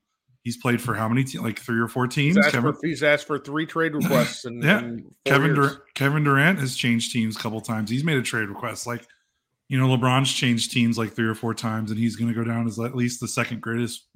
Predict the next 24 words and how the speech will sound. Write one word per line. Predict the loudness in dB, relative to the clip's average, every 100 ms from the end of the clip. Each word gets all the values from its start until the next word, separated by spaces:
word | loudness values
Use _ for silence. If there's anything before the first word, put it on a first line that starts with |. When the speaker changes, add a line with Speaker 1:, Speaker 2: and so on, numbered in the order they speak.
| -14
Speaker 1:
player | -6 -4 -2
that's | -2 -2
ever | -4
played | -4 -4 -4
the |
sport. | -8 -4 -4 -4 -6
So | -4 -2 -2 -6 _ _ _ _ _ _
I | 0 6
think | 6 6
part | 4 6 8
of |
that | 8 6 6
era | 6 8 6 4 0 -4
that | -2 0
was, | 0 -4
that | -4 0 2
made | 2
it | 2
so | -2 -4
special | 0 2 2 0 0
was | 0 -2
it | -2
was, | -2 -2 -4 -10 -12
like, | -10